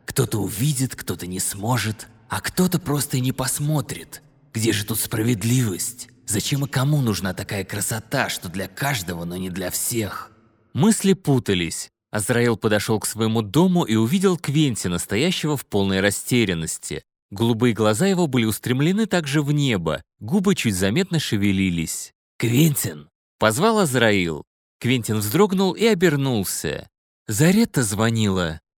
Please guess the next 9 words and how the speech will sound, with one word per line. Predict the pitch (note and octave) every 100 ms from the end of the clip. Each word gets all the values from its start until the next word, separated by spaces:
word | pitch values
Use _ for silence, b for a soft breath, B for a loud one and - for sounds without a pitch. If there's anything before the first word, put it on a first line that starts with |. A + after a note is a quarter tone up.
| _
подойдя | A2+ G#2+ G#2+ G#2+
к | G#2+
Азраилу, | F#2 A#2 F3 G#3
произнёс | F3 A#2 G#2+ F3+ G#3 - -
он. | A2 F2+ D2+ - _ _
«Я | G#2 D#3
понял, | D3+ - E3+ D#3+ C#3
ты | - D3+
сбежал?» | A2+ A2+ D3 A2+ F3 G#3 F#3+